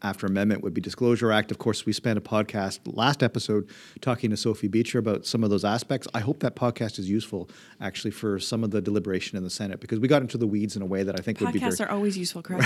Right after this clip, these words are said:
Speaker 1: <laughs> Yeah, sure, which I think, you know, was sort of responsive to some of the, the issues that came out. So I, I'll, I just flagged that. The, the second set of issues, which came up on a regular basis, at least for the testimony I saw,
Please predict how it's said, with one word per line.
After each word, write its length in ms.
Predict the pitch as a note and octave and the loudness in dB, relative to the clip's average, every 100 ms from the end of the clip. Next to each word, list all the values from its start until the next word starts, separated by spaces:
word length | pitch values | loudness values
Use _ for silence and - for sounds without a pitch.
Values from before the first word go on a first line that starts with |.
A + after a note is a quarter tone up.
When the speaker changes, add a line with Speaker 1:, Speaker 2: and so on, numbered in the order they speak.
| - | 2
Speaker 1:
<laughs> 200 | C3+ - | 0 -2
Yeah, 60 | G2+ | -6
sure, 180 | B2+ | -2
which 200 | A#2+ A#2+ | 0 0
I 60 | C3 | 2
think, 200 | D3+ C#3+ | 2 2
you 120 | D4 A#3 | 2 2
know, 80 | A#2+ | 2
was 140 | B2 | 2
sort 160 | C#3 B2 | 2 2
of 80 | |
responsive 440 | A2 - A2 A2+ G#2+ | 0 -2 -2 -2 -4
to 60 | G2+ | -4
some 200 | A2+ G#2 | -2 0
of 80 | |
the, 180 | F#2+ F#2+ - - - | 0 -2 -6 -20 0
the 100 | A2+ | 2
issues 240 | A2 A2+ | 4 2
that 80 | G2+ | 0
came 240 | - G#2 G#2+ | -2 -2 0
out. 240 | G#2 F#2+ - - G#2 | 0 -2 -8 -10 -2
So 220 | - A#2+ - | 0 0 4
I, 80 | B2 | 4
I'll, 220 | G#2+ B2 | 6 4
I 100 | C3 | 4
just 240 | A#2+ C#3+ | 4 4
flagged 280 | - C3 G#2 | 2 0 2
that. 260 | A#2 A#2+ G2+ | 2 2 2
The, 120 | A#2+ | 0
the 140 | - A#2 | 0 -2
second 680 | E3 F3 F#3+ E3+ C#3 A#2 - - A2 | 0 2 2 4 2 0 -4 -10 -10
set 260 | G2+ - B2+ | -6 -2 0
of 140 | A2+ | 0
issues, 400 | A2+ A#2+ A#2+ A2+ | -2 -2 0 0
which 260 | G#2 A2 - - - | 0 -4 -6 -16 -10
came 180 | - F3+ | -2 0
up 140 | A3 - | 0 -4
on 320 | C3 C3 C3 | -8 -6 -4
a 80 | B2 | -2
regular 500 | A#2 B2 F#3 F#3 D3 | 0 2 2 4 4
basis, 640 | A2 G2+ G2 A2 G2 - - - - | 6 4 2 0 -4 -6 -12 -20 -12
at 80 | A#2 | 0
least 180 | B2+ C#3 | 2 2
for 160 | - C3 | 0 0
the 220 | A#2 G#2+ | 2 0
testimony 480 | - B2 - A#2 G2+ | 0 -4 -2 -2 -2
I 180 | G#2+ B2 | -4 -4
saw, 340 | - A2+ G#2 | -4 -4 -6